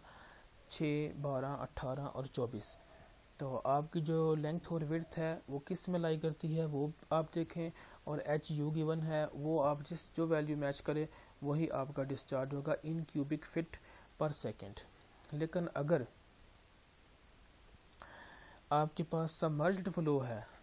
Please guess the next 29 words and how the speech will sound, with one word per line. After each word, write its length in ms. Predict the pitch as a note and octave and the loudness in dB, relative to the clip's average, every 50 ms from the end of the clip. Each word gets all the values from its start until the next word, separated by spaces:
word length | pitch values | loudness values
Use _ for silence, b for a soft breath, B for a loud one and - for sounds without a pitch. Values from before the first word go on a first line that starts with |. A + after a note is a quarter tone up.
| - - | -6 -2
तो 380 | D3+ D3+ D3+ D3+ D3+ D3+ D3 - E3+ | 0 2 2 4 4 2 0 0 -4
उसके 320 | F3 - - - - F3+ | -4 -4 -4 -2 -2 0
अंदर 260 | E3+ E3+ E3+ E3+ E3 | 0 2 0 0 0
आपने 380 | - - - C#3+ - - E3 D#3+ | 2 2 2 2 2 0 -2 -2
जो 100 | D#3 D3+ | -2 -4
सबमर्जेंस 720 | D3 - D#3+ D3+ D3+ D3 D3 C#3+ C3+ - F3+ F#3+ F#3 - F#3 | -4 -4 -4 -2 0 0 0 0 0 0 0 0 0 0 -2
निकाली 380 | E3+ D#3 D#3 C3+ C3+ D3 D#3+ | 0 0 0 -2 0 0 2
है 140 | E3 D#3+ D3+ | 2 2 0
उसकी 380 | - - - - - - F3+ D#3+ | 0 -2 -6 -6 -4 -2 -2 0
value 340 | D3 C#3 C3 C#3 D3+ E3 | 0 0 0 2 2 2
देखें 320 | D#3+ D#3+ D#3 - - E3 D#3 | 2 2 0 0 0 -4 -2
कितनी 360 | - D3 - D#3+ E3 E3+ F3 | -2 -4 -2 0 0 2 2
है 260 | E3+ E3+ E3 E3 F3 B B B B B B B B B | 2 2 2 0 -2 B B B B B B B B B
और 140 | D#3 D3+ - | -2 -2 -2
अपने 340 | - D#3 D3 - D#3 D#3+ D#3 | -2 -2 -2 -2 -2 -2 -2
फ्लूम 300 | - D#3 D3+ D#3 D#3+ E3 | -2 -2 -2 0 0 0
का 120 | D3+ D#3 | 0 0
size 340 | D3 - - C#3+ C#3+ D3 D3 | 0 0 0 0 0 0 0
देखें, 420 | C#3 D3 C3+ C#3 - B2+ G#2 A2 - - - - | 2 0 0 0 -2 -8 -10 -10 -10 -12 -8 -6
ये 120 | C3+ C3 | -4 -2
भी 200 | D3 E3+ F3 E3+ | 0 2 2 2
वही 300 | D#3+ D3 C#3+ D3 D#3+ E3 | 2 2 2 2 2 0
चार, 440 | D#3 - D#3+ C#3+ C#3 C#3 D3+ D#3+ D3+ - - - | 0 2 2 2 4 4 2 0 -2 -6 -6 -2
चार 220 | D#3 C#3+ C#3 C#3 | 0 2 2 2
बा-, 260 | C#3 C#3 C3 B2 B2 - | 2 2 2 2 2 2
आठ 300 | B2+ C#3 D3+ D#3+ - - | 0 2 2 2 0 0
और 80 | D#3 | -4
चार 220 | C#3+ - D3 C3+ C3 | -2 -2 -4 -4 -2
बारह। 320 | B2+ C3 A2+ G#2 G2+ F#2+ | -2 -2 -2 -2 -2 -6